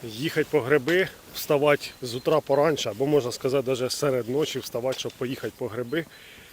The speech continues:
І шукати їх під фонарик, це, конечно, ще те задоволення. Сам в лісі, далеко-далеко від людей. Ходиш з фонариком, комарі гризуться.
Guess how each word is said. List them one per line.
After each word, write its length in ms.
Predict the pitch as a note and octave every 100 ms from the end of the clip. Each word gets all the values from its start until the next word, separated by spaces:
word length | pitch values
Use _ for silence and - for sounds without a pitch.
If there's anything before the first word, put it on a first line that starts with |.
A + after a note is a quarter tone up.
| - - - - - -
І 120 | F#3+
шукати 420 | F3+ E3+ - C#3+ -
їх 140 | B2
під 140 | - A2+
фонарик, 460 | C3+ C#3 F3 D3+
це, 160 | - D#3+
конечно, 460 | D#3 D3 D3 D3+
ще 220 | C#3 - F3
те 240 | D#3+ B2+
задоволення. 840 | A2+ A2 B2 C3+ F3+ D#3+ B2+ A#2 - - - - - - -
Сам 560 | - C#3+ D3+ D#3 C#3
в 100 | B2
лісі, 680 | A#2 C3 F#3 F#3 - C3+ G2 - -
далеко-далеко 920 | A2 B2 C#3 - A2+ C3+ C#3 C3 C3+ - - - - - - -
від 260 | B2+ C3 C3+
людей. 460 | A#2+ D#3+ F3+ D3+ - - - - - - - - - - - - -
Ходиш 280 | E3+ D3 -
з 100 | -
фонариком, 600 | C3+ D#3+ E3+ C#3+ A#2+ G#2+
комарі 400 | B2+ C#3+ C#3 C3+
гризуться. 500 | B2 C3 D#3+ E3+